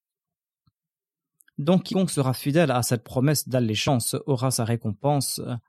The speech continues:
auprès d'Allah. Mais quiconque n'accomplit pleinement sa promesse et subit des pertes en ce monde et sera puni,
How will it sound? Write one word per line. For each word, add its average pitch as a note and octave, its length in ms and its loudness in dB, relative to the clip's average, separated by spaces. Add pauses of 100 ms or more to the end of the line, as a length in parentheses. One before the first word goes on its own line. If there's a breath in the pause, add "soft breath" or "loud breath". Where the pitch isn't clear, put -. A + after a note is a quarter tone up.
(240)
auprès B2+ 320 0
d'Allah. G#2+ 440 0
Mais A2+ 140 -2
quiconque F3 500 0
n'accomplit C3 580 0 (120)
pleinement C3 340 2
sa A#2 140 -2
promesse C3+ 560 0 (640)
et C3 140 4
subit D#3+ 580 0
des B2+ 240 0
pertes B2+ 460 -2
en A#2+ 140 -2
ce - 120 -2
monde B2+ 400 0
et C3 100 -2
sera A2 380 -2
puni, C#3+ 360 2